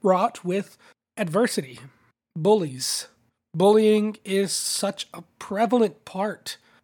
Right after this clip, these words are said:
of modern society, unfortunately. Schools have anti-bullying workshops and try and teach compassion, which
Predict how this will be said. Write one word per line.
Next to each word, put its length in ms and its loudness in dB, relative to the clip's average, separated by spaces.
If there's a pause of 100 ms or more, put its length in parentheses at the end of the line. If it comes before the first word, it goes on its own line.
(200)
of 340 4
modern 500 0
society, 800 -4
unfortunately. 920 -6 (460)
Schools 640 -2
have 320 -4 (140)
anti-bullying 1300 0
workshops 840 -4
and 180 -16
try 280 -2
and 340 -4
teach 400 -10 (440)
compassion, 680 0 (440)
which 420 -2